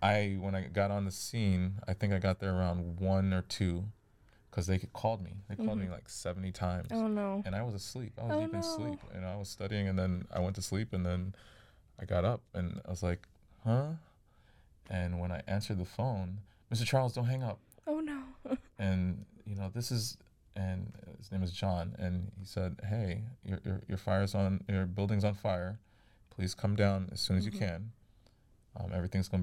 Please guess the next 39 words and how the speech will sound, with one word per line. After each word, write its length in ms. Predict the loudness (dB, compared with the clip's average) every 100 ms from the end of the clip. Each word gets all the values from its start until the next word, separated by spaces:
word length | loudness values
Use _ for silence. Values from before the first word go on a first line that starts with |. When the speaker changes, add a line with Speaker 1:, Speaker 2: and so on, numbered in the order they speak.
| 4
Speaker 1:
be 20 |
okay." 340 | 2 0 -4 -8 -12 -20 _ -20 _ -12 -6
And, 320 | -6 -6 -6
you 80 | -4
know, 220 | -2 -4 -8 -20 _ _ -10
as 100 | -4
soon 160 | 0
as 80 | 2
I 100 | 2 4
got, 240 | 4 2 -6 -20 -16
uh, 240 | -12 -8 -6 0
got 240 | 2 2 -2 0
up 220 | 0 0 -12 -20 -8
and 260 | -6 -4 2
washed, 380 | 2 2 -4
put 120 | -8 -4
some 160 | -2
water 200 | 0 0
in 40 | -2
my 100 | -4
face 300 | 0 -2 0
to 60 | 2
wake 200 | 4 6 4
up, 80 | 2 -10 -20 -20 -20 0
I 40 | 8
made 160 | 10
my 120 | 10
way 180 | 6 2
down 200 | 2 0
there 100 | -2
and 80 | -4
I 60 | -6
called 360 | -2 -2 0
Mom 280 | -2 0 2
and 60 | 0
everything 320 | 0 0 0 0
else. 380 | 0 -2 -4
And, 260 | -4 -2 -2
Speaker 2:
Mm-hmm. 300 | -4 -4 -6